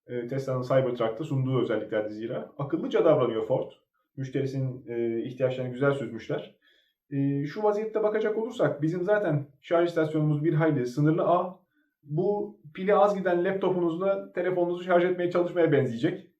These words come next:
Gittiği yerde aletini çalıştırıp da mesaisini ayarlarken yolda kalmak istemeyecektir kimse. Bu sıkıntının aşılması dediğim gibi harika arabalar çıkacak, çıkıyorlar, tanıtılıyorlar. Bunlardan istifade edebilmemiz için bizim mutlaka şarj ağı istasyonumuzu, şarj istasyon ağımızı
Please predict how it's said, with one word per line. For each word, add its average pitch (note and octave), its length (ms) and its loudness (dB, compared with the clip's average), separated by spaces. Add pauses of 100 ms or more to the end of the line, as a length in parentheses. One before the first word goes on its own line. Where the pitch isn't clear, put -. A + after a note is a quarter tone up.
Gittiği D#3+ 340 -4
yerde D#3+ 420 2
aletini D#3 400 2
çalıştırıp D#3 480 -2
da D3+ 60 -4
mesaisini C#3+ 480 0
ayarlarken E3 640 0 (300)
yolda D3+ 240 4
kalmak C3+ 300 0
istemeyecektir B2 560 0
kimse. - 420 -8 (340)
Bu D3 240 -2
sıkıntının G3 460 -6
aşılması F3+ 500 -2
dediğim F3+ 240 0
gibi A#2 140 -4
harika E3+ 420 4
arabalar D#3 460 6
çıkacak, D#3+ 560 0 (140)
çıkıyorlar, B2 520 2
tanıtılıyorlar. B2+ 640 -2 (180)
Bunlardan D3 280 0
istifade D#3 380 0
edebilmemiz D#3 400 0
için D3 200 -2
bizim C3+ 180 -2
mutlaka - 640 -4 (200)
şarj D#3+ 300 2
ağı C3 180 4
istasyonumuzu, B2 560 -2
şarj C#3+ 260 0
istasyon C3+ 300 -2
ağımızı A#2+ 500 0